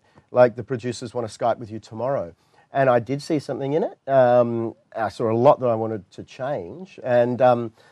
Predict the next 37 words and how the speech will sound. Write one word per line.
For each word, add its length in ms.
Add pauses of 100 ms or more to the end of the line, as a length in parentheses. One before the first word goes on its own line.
(240)
jumped 260
on 180
Skype 360
with 140
the 80
producers, 680
and 300 (320)
they 120
asked 240
me, 420
uh, 400
you 100
know, 240
what 280
I 40
liked 240
about 160
the 40
film, 200
and 80
I 20
told 240
them, 100
and 80
then 100
they 120
said, 180
"Well, 120
what 160
don't 160
you 40
like 200
about 160
the 60
film?" 260
And 100
I 120